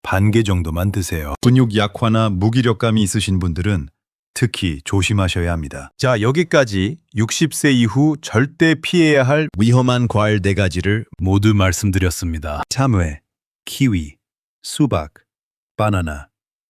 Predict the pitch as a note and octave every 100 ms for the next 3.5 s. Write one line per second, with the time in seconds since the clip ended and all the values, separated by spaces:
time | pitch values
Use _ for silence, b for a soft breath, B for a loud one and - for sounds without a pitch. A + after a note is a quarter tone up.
0 | _ _ _ _ _ A#2 A#2+ G#2 A2+ C3
1 | A#2+ B2 A2+ G#2+ G#2+ G2 F2+ D2+ C#2+ _
2 | - F#2+ F#2+ F2 E2+ B2 A2 - G#2 A2
3 | F#2 F2 A#2 F#2+